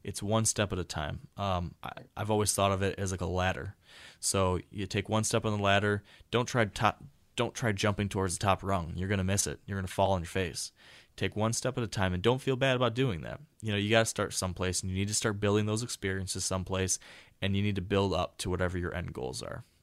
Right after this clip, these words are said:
Um, and so I think that would be, you know, variable number two, at least in my book. I'd say, you know, take it one step at a time. Sure, I've, I've defined my realistic goals, and now,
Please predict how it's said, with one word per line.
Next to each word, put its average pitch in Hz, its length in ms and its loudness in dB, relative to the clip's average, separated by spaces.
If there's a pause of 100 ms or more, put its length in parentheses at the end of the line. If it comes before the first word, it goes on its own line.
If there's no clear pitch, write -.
(100)
Um, 92 420 -8 (100)
and 101 100 -4
so 98 140 2
I 101 80 2
think 101 200 -4
that 101 140 2
would 92 120 -2
be, 92 280 0 (360)
you 101 100 -4
know, 87 220 -4 (1300)
variable 107 380 6
number 104 240 2
two, 117 320 0
at 92 80 -2
least 104 200 0
in 180 60 -2
my 180 140 0
book. 95 240 -2
I'd 95 160 0
say, 95 220 2 (480)
you - 60 -8
know, - 180 -6 (500)
take 117 120 2
it 123 40 0
one 113 140 2
step 117 200 -2
at 107 40 2
a 95 40 -2
time. 104 280 -2
Sure, 113 240 2
I've, 104 120 2
I've 98 300 -2
defined 101 420 2
my 92 120 4
realistic 98 600 0
goals, 98 340 0
and 95 120 -2
now, 104 300 2